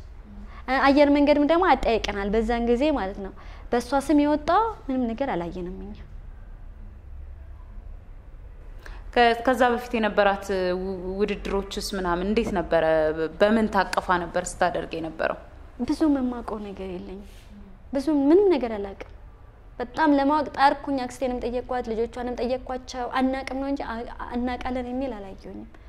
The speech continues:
Speaker 1: እኔ የማውቀው አንድ ብላ ስትጀምር ከኃይሌ ገብረስላሴ ስ-፣ እንትን ሳ-፣ ሳ-፣ ሳሰለጥናት ነው እዚህ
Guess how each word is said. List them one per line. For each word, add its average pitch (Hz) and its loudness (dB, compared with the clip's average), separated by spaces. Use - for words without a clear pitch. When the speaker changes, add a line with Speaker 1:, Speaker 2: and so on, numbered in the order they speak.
Speaker 1:
እኔ 277 6
የማውቀው 339 6
አንድ 403 8
ብላ 302 8
ስትጀምር 311 4
ከኃይሌ 233 4
ገብረስላሴ 277 4
ስ-፣ 247 0
እንትን 226 -4
ሳ-፣ 214 -8
ሳ-፣ 208 -10
ሳሰለጥናት 190 -10
ነው 180 -12
እዚህ 185 -8